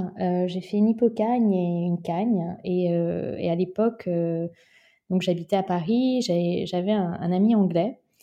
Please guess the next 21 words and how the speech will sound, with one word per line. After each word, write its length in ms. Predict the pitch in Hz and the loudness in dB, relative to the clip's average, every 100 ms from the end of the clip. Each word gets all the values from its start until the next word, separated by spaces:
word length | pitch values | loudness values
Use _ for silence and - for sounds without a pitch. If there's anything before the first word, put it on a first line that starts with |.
| - - _ _ - | -20 -20 _ _ 0
et 240 | 196 196 | 4 4
j'avais 220 | 202 196 | 6 4
besoin 280 | 208 220 262 | 4 2 2
de 60 | 285 | 0
changement 640 | - 214 185 190 208 269 | 2 2 4 4 4 4
et 140 | 233 202 | 2 2
je 120 | 196 | 2
me 60 | |
suis 220 | 202 202 190 | 0 -2 -4
dit 260 | 214 277 | 0 -2
que 440 | - 202 190 185 180 | 0 0 2 2 0
ce 220 | 180 202 | -2 -8
serait 280 | 202 - 185 | -8 -4 0
intéressant 760 | 202 202 262 240 233 208 220 | 0 0 2 2 0 0 2
de, 180 | 214 180 | 2 2
d'aller 240 | 170 175 180 | 0 0 -2
passer 300 | 185 - 208 | -4 0 2
une 160 | 196 | 2
année 180 | 180 202 | 2 2
à 60 | 170 | 0
Londres. 440 | 170 262 180 | -2 -4 -6